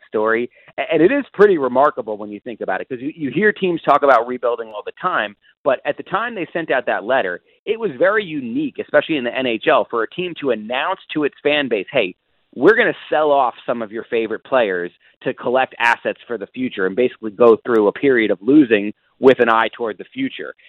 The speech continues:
And the fan base received it incredibly well. I mean, people in the organization, they, they thought it was a good P R move at the time, but they didn't expect the fan base to buy in quite at the level that they did.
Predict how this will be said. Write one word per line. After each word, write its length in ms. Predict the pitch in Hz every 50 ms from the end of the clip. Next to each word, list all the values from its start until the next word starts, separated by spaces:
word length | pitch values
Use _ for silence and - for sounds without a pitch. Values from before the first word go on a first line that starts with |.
| - -
And 160 | 147 143 139
the 40 | 127 - -
fan 260 | - 202 214 220 202
base 200 | 175 170 147 -
received 460 | 131 127 - - 196 190 170 139 -
it 80 | 123 -
incredibly 760 | - 131 123 - - - - 151 156 156 160 156 127 135 131
well. 280 | 120 120 131 120 101 78
I 60 | 87 110
mean, 160 | 117 110 101
people 400 | - - 175 170 - - 180 - -
in 120 | - 135
the 100 | 131 127
organization, 840 | 123 135 127 120 120 110 104 92 107 127 165 180 - 117 101 101 98 _ _ _ _ _ _ _ _ _
they, 200 | 127 185 - 131
they 180 | 151 156 180 165 -
thought 220 | - 151 170 202 196
it 80 | 165
was 160 | 143 143 123
a 60 | 120 113
good 320 | _ - 135 131 123 - _ _ _ _ _ _ _ -
P 160 | - 120 117
R 220 | 117 143 180 180
move 220 | 139 120 113 104 104
at 80 | -
the 80 | - -
time, 440 | - - 131 139 120 98 92 92 90 _ _ _ _ -
but 120 | 127 123 -
they 100 | 160 175
didn't 240 | 202 196 202 175
expect 520 | 147 127 - - - - 135 127 - _ -
the 80 | 123 - -
fan 240 | 135 135 131 127 113
base 160 | 113 113 101 - -
to 60 | 101
buy 340 | 90 120 113 110 113 113 110
in 280 | 110 110 104 98 95 -
quite 340 | - - 113 110 110 101 98
at 100 | 98 -
the 80 | 98
level 320 | 92 95 104 104 101 104 104
that 140 | 95 90 -
they 160 | - 87 92 - -
did. 340 | 175 196 180 139 120 -